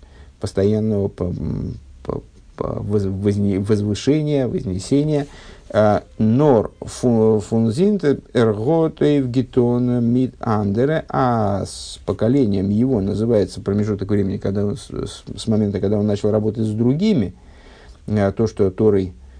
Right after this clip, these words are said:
а, описывается как эзанефеш ашер осу бехорон. А, взяли с собой они душу, которую сделали в Харане. А, Раша там объясняет, э, что это за душа, которую они сделали в Харане. Это,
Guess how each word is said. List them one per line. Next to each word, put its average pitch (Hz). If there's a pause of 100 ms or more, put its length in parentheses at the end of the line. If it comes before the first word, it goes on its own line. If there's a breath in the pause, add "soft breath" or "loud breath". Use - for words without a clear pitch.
(200 soft breath)
а, 98
описывается 120
как 110
эзанефеш 113
ашер 113
осу 123
бехорон. 107 (420 loud breath)
А, 98
взяли 101
с 92
собой 143
они 120
душу, 143 (120)
которую 110
сделали 107
в 101
Харане. 151 (400 loud breath)
А, 98
Раша 98
там 95
объясняет, 110
э, - (400)
что -
это 98
за 101
душа, 110
которую 101
они 101
сделали 104
в 101
Харане. 98
Это, 104